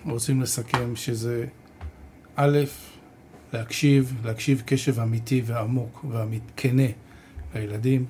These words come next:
בכל שלושת הרבדים שלו. לתת לילדים מקום לבטא את הרגשות שלהם, לפתוח את הרגשות.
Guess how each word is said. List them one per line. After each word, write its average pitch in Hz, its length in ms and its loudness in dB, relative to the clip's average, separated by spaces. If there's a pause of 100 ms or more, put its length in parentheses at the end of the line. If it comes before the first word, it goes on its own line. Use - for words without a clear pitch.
בכל 135 300 2
שלושת 127 280 -2
הרבדים 113 500 -4
שלו. 110 380 -8 (1300)
לתת 165 440 6
לילדים 165 440 6
מקום 156 520 4 (500)
לבטא 123 360 4
את 120 120 0
הרגשות 135 540 4
שלהם, 101 380 -6 (840)
לפתוח 139 800 4
את 131 120 -2
הרגשות. 113 560 -4